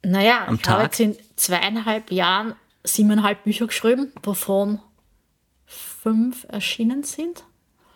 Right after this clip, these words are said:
Speaker 2: Du hast siebeneinhalb geschrieben. Das
Speaker 1: Ja,
Speaker 2: ist
Speaker 1: aber ich hab
Speaker 2: wirklich
Speaker 1: schon
Speaker 2: viel.
Speaker 1: zweieinhalb vorgeschrieben.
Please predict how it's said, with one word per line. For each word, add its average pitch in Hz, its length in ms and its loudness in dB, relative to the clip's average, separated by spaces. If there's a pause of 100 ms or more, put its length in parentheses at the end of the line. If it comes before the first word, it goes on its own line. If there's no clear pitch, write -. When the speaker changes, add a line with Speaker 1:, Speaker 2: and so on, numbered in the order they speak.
(240)
Speaker 2:
Du - 80 -10
hast - 240 -10
siebeneinhalb 120 560 -2
geschrieben. 104 420 -4
Das 208 120 0
Speaker 1:
Ja, 214 80 2
Speaker 2:
ist 214 60 2
Speaker 1:
aber 208 100 -2
ich 214 120 -2
hab 220 80 2
Speaker 2:
wirklich - 80 -12
Speaker 1:
schon 226 80 0
Speaker 2:
viel. 220 80 -2
Speaker 1:
zweieinhalb 214 400 -2
vorgeschrieben. 214 480 -6